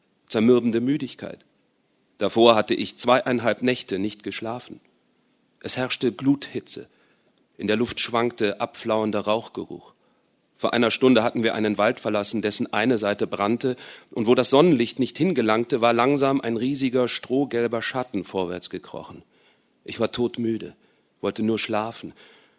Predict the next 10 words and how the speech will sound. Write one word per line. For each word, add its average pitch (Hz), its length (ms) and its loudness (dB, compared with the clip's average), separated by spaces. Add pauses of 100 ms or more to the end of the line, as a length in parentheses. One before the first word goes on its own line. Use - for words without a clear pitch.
(140)
Es - 220 -2
erschien 127 320 2
mir 117 120 4
damals 113 380 4
als 113 200 -2
das - 240 -2
allergrößte 131 600 -2
überhaupt 120 560 -4
vorstellbare 120 800 -2
Glück, - 320 -4